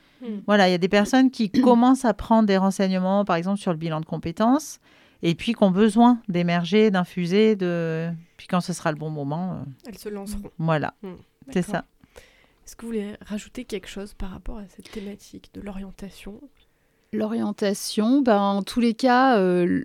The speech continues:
Speaker 3: le bilan de compétences est en hausse. L'orientation
Speaker 1: <laughs>
Speaker 3: scolaire aussi, on a
Speaker 1: Ouais.
Speaker 3: beaucoup, beaucoup de demandes, en fait. Alors après, il y a une espèce de saisonnalité aussi
Speaker 1: Hmm.
Speaker 3: pour l'orientation avec Parcoursup, avec les vœux et tout ça.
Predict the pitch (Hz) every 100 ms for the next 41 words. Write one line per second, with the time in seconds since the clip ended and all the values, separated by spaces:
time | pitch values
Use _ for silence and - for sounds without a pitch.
0 | - - 208 240 240 254 240 233 220 214
1 | 214 214 185 175 175 170 165 170 - 277
2 | - - - 214 202 247 285 269 269 240
3 | 226 240 180 208 202 190 208 233 311 214
4 | 165 - 254 254 269 320 302 254 262 -
5 | 247 220 196 196 180 202 196 302 226 175
6 | 247 302 220 165 170 170 165 254 226 190
7 | 185 185 - 196 185 - - 214 214 208
8 | 208 208 202 233 220 214 - 220 202 190
9 | 196 190 196 202 - 214 214 196 185 -
10 | - - 185 - 208 - - 220 190 180
11 | - 196 190 196 220 226 196 - 196 233